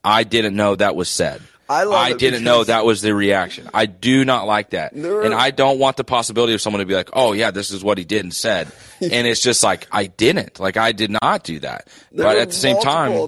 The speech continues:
Speaker 2: times this weekend where you're like, "I did not." <laughs> And then it'd be like, "No, two, like, two or three people can confirm
Speaker 1: Oh.
Speaker 2: that you did that." But I even, I hear you talk about it in your brain. You're like, "Nah, they're messing with me."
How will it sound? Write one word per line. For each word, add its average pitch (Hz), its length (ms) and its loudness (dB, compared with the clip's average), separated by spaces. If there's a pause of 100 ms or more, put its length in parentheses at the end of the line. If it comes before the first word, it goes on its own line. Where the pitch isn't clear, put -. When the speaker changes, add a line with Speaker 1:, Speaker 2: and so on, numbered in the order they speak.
Speaker 2:
times 160 400 -6
this 147 180 -14
weekend 156 380 -8
where 120 100 -6
you're 131 140 -2
like, 110 220 -4
"I 156 140 2
did 120 220 -8
not." 107 320 -8
<laughs> - 60 -8
And 139 140 -2
then 139 160 -4
it'd 143 180 -2
be 135 80 0
like, 127 340 -2
"No, 139 380 -4 (200)
two, 170 240 -4 (100)
like, 127 180 -2
two 208 160 -2
or 208 60 4
three 185 180 2
people 175 340 -10
can 170 440 -6
confirm 175 800 -6
Speaker 1:
Oh. 123 560 0
Speaker 2:
that 147 160 2
you 156 100 -4
did 147 240 -4
that." - 300 -10
But 196 160 4
I 165 180 2
even, 214 420 -10
I 135 120 -4
hear 131 260 -4
you 214 200 -8
talk 208 320 -4
about 147 220 -4
it 123 100 -6
in 139 180 -4
your 165 160 0
brain. 170 420 0
You're 139 140 0
like, 123 240 -4 (100)
"Nah, 113 240 0
they're 117 200 -4
messing - 340 -12
with - 160 -18
me." 165 180 -16